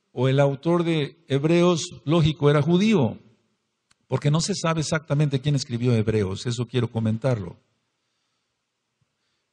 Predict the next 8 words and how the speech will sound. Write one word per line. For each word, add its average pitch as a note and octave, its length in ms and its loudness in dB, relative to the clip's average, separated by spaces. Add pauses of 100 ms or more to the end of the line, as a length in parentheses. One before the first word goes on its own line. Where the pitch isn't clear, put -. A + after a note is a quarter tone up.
(140)
Hebreos D#3+ 560 4
diez, F3 340 4
verso E3 300 -2
veintiséis, D3+ 1040 -2
¿lo C#3 160 4
tienen, E3+ 300 2
amados D#3 380 0
Sahim? F3+ 520 -2